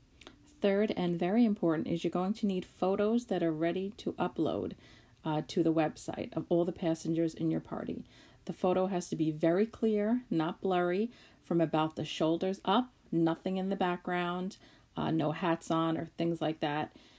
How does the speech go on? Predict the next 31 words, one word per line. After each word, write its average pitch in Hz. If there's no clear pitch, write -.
And 165
it 160
cannot 180
be 240
the 214
same 196
photo 165
that -
you've 165
used 156
in 156
your 151
passport -
or -
other -
documents. -
And 190
fourth, 262
you 202
will 233
need 254
to 240
put 226
in 240
an 214
emergency 170
contact 190
name 170
and 175
phone 190
number, 233